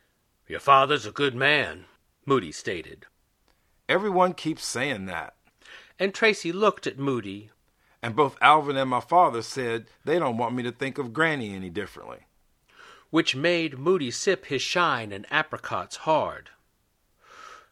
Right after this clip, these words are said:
Speaker 1: "You, uh, still got that screwdriver?" Moody asked. Tracy had forgotten all about it,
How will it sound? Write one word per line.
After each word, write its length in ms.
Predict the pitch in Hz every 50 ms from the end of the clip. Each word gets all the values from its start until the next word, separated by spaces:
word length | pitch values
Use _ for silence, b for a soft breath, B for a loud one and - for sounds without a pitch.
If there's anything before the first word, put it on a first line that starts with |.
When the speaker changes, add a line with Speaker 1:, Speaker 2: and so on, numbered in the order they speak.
| B B
Speaker 1:
"You, 440 | - - 104 123 120 120 120 113 107
uh, 260 | 104 98 95 90 85
still 260 | 85 - - 160 156
got 220 | 143 151 143 139 -
that 160 | 143 127 123
screwdriver?" 720 | - - 170 165 160 156 160 156 156 156 151 165 175 180 - _ _ _ _ _ _ _ _ _ _
Moody 300 | - 120 110 92 90 - -
asked. 540 | - 101 95 92 92 - - - - - - _ _ _ _ _ _ _ _ _ _ _ _ b b b b b b
Tracy 380 | - - 160 165 170 - 151 135
had 180 | 123 131 123
forgotten 480 | - - 120 113 139 151 156 127 127 123
all 220 | - 135 131 131
about 340 | 131 127 139 139 147 156 147
it, 220 | 101 98 - -